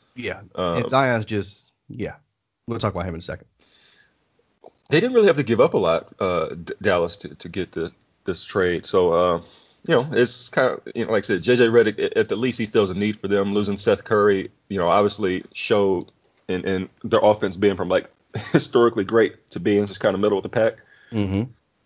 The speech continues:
Speaker 2: Um, just the effect of having a shooter with Luka is that, that much of a difference. So I expect Redick to play, you know, a lot of minutes with them, like twenty-five, thirty minutes a game.
Speaker 1: Yep.
Speaker 2: Uh, I think he's gonna fit right in. And Melli,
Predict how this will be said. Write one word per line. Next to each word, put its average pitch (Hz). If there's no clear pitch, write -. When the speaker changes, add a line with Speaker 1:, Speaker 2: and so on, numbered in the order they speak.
Speaker 2:
Um, 90
just -
the 104
effect -
of 101
having 110
a 92
shooter 135
with 90
Luka 107
is 85
that, 98
that 104
much 101
of 85
a 85
difference. 85
So 98
I 120
expect 120
Redick 113
to -
play, 90
you 92
know, 85
a 80
lot 98
of 95
minutes 113
with -
them, 73
like 78
twenty-five, 90
thirty 92
minutes 90
a -
game. 92
Speaker 1:
Yep. 101
Speaker 2:
Uh, 76
I 76
think 82
he's 90
gonna 85
fit -
right 87
in. 87
And 95
Melli, 151